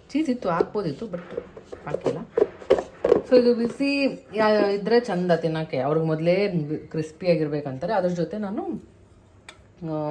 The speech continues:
ಇದು, ಆ, ರೆಡಿ ಮಾಡಿದ್ದೀನಿ. ಆಯ್ತಾ? ಏನು,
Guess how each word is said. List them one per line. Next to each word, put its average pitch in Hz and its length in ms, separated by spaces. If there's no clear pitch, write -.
ಇದು, 156 500
ಆ, 139 140
ರೆಡಿ 143 200
ಮಾಡಿದ್ದೀನಿ. 131 500
ಆಯ್ತಾ? 131 260
ಏನು, 135 280